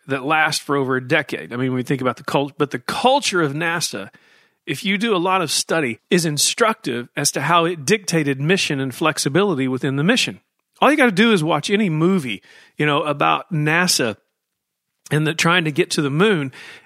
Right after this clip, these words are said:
and you realize that the culture was one that would try anything. And they would fail, and they looked forward to failure so they could look forward more to success.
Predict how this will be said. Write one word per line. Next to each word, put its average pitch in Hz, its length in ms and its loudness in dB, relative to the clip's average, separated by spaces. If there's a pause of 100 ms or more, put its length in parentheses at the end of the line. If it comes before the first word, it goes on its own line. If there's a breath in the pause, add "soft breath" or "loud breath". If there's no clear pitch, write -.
(180)
and 170 280 0 (100)
you 175 280 0
realize 143 760 0
that 151 380 0
the 151 240 -2
culture 160 960 -2 (580)
was 160 220 2
one 175 300 0
that 160 140 -2
would 147 140 -2
try 160 460 2 (200)
anything. 165 580 0 (800)
And 160 160 0
they 147 100 2
would 135 180 -2
fail, 156 680 -2 (100)
and 139 140 -2
they 143 80 2
looked 143 240 -4
forward 185 680 2
to 143 100 -6
failure 165 500 0
so 147 140 -2
they 135 120 -2
could 135 140 -6
look 139 140 -6
forward 156 360 0
more 185 260 2
to - 120 -6
success. - 720 -2